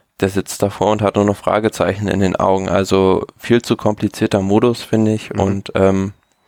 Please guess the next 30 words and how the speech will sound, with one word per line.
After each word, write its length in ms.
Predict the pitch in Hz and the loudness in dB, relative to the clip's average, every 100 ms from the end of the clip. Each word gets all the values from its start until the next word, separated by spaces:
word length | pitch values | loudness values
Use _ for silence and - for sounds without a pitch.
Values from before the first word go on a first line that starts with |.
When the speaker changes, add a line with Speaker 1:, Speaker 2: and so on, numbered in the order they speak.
| - - - - - | -20 -20 -20 -20 -4
Speaker 1:
ja, 280 | 95 104 - - | 0 0 -2 -2
da 140 | 104 | -2
kann 140 | - 104 | 0 0
man 140 | 110 | 2
lieber 540 | 110 110 101 101 98 87 - - - | 4 4 4 2 0 -2 -8 -10 -10
was 300 | - - 110 | -8 -4 -2
anderes 320 | 104 107 113 - | 0 2 2 0
machen, 320 | 101 101 95 | -2 -2 -4
anstatt 560 | 95 - 101 - - - | -4 -2 -2 -2 -10 -10
dieses 440 | 101 98 95 - - | -10 -8 -8 -12 -10
Mixed, 640 | 117 101 - - - - - _ - - - _ _ | -2 -2 -2 -10 -10 -14 -16 _ -20 -20 -20 _ _
äh, 240 | 98 92 - - - | -2 0 -2 -8 -4
Zeitfahren. 580 | 104 98 - 101 - - - - - - - - | -2 -2 -2 -2 -2 -6 -16 -14 -14 -16 -20 -12
Speaker 2:
Mm, 840 | 123 131 143 151 156 156 156 156 160 - - - 123 | -6 -4 -4 -6 -8 -8 -8 -8 -8 -10 -12 -10 -8
ja 260 | 117 120 160 | -2 0 0
und 240 | 180 170 | 0 -2
nein. 120 | 170 - | -2 -2
Also 160 | 143 | -2
ich 140 | 151 - | -2 -2
finde 180 | 190 - | -4 -4
grundsätzlich 840 | 127 208 294 - 196 - 110 - | -2 -2 0 -2 -2 -2 -6 -6
die, 320 | - - - - - - | -14 -20 -20 -20 -20 -20
also 340 | - 82 117 135 | -8 -4 -4 -6
die 240 | - - | -10 -10
Idee, 460 | 107 127 160 202 - | -6 -2 -2 -2 -4
Männer 560 | 98 123 165 180 170 - | -4 -2 -2 -2 -4 -8
und 140 | 117 | -12
Frauen 540 | - - 135 147 147 139 | -10 -4 -4 -4 -8 -6
gemeinsam 680 | 107 104 156 156 151 143 | -2 0 0 -2 -4 -6
auch, 180 | - 131 | -8 -10